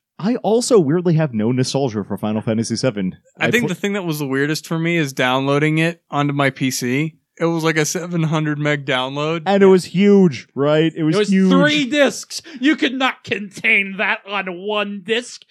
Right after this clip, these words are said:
Speaker 3: You could not contain that on two discs.
Speaker 1: It was all the sweet
Speaker 3: Only
Speaker 1: music.
Speaker 3: three discs.
Speaker 2: It was just one of those things that was like, "Wow, this was a three disc game."
Speaker 1: There were
Speaker 2: And
Speaker 1: certain
Speaker 2: on my
Speaker 1: places I avoid
Speaker 2: P C,
Speaker 1: going because you had to swap out the discs.
Speaker 2: Well, it's just like, and on my P C, it's seven hundred meg.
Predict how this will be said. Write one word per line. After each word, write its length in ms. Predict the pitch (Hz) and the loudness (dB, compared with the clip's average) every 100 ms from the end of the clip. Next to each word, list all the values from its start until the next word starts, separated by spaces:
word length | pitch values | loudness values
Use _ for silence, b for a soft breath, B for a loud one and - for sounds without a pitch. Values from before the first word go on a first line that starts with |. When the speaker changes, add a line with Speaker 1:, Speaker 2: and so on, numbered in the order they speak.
| B | B
Speaker 3:
You 100 | 349 302 | -2 -2
could 180 | 294 | -4
not 260 | 262 254 214 | -2 -2 -2
contain 680 | - 247 - 269 240 226 202 | -10 -12 -8 -6 -4 -6 -4
that 220 | 254 277 _ _ _ | -4 -4 _ _ _
on 380 | 262 277 311 320 | -2 -2 -2 -8
two 540 | - - 339 415 381 277 | -14 0 2 2 0 -2
discs. 840 | 214 170 165 - - - - - | -2 -2 -2 -12 -18 -18 -16 -10
Speaker 1:
It 60 | 170 | -2
was 120 | 165 | 2
all 120 | 202 | 4
the 80 | 170 | 2
sweet 260 | 165 175 151 | 2 2 0
Speaker 3:
Only 140 | 131 | 0
Speaker 1:
music. 300 | 131 233 - | -4 -4 -10
Speaker 3:
three 480 | - 302 311 294 294 | -10 -8 -4 -4 -4
discs. 680 | 294 262 190 - - - - | -2 -2 -2 -8 -14 -14 0
Speaker 2:
It 100 | 220 | 2
was 120 | 214 | 2
just 180 | 208 214 | 0 -2
one 140 | 220 | 0
of 60 | 208 | 0
those 120 | 190 | 0
things 180 | 202 185 | -4 -6
that 40 | 160 | -8
was 140 | 143 | -6
like, 220 | 143 - _ _ | -6 -6 _ _
"Wow, 280 | 139 160 160 | -4 -2 -2
this 120 | 160 | -6
was 120 | 226 | -10
a 80 | 175 | -10
three 260 | - 151 165 | -10 -10 -6
disc 300 | 170 156 139 | -4 -6 -2
game." 480 | 147 160 147 127 120 _ | -2 -2 -4 -8 -14 _
Speaker 1:
There 120 | - 165 | -4 -2
were 40 | |
Speaker 2:
And 60 | 160 | 0
Speaker 1:
certain 160 | 165 | 0
Speaker 2:
on 100 | 185 | 2
my 100 | 190 | 2
Speaker 1:
places 240 | 208 220 175 | 0 0 0
I 80 | 175 | 0
avoid 280 | 175 175 165 | 0 0 0
Speaker 2:
P 20 | |
C, 60 | 131 | 2
Speaker 1:
going 400 | 165 165 123 117 | 2 0 -2 -4
because 240 | 120 123 | -4 -2
you 40 | 135 | -2
had 100 | 135 | -4
to 60 | |
swap 440 | 127 - 127 135 147 | -6 -6 0 2 2
out 140 | 143 | 0
the 80 | 131 | 0
discs. 580 | 127 135 - - - - | 0 -2 -4 -4 -4 -2
Speaker 2:
Well, 100 | 208 | -4
it's 100 | 190 | -4
just 100 | 202 | -4
like, 120 | 180 165 | -4 -2
and 160 | 170 | 0
on 80 | 170 | 2
my 120 | 180 | 0
P 200 | 160 185 | 0 -2
C, 280 | 170 226 214 | -2 -2 0
it's 340 | 143 - - - | -2 -4 -14 -16
seven 480 | - - - 190 196 | -14 -4 -2 0 0
hundred 340 | 170 185 160 | 0 -2 -2
meg. 480 | 156 165 139 123 123 | -2 0 0 0 -4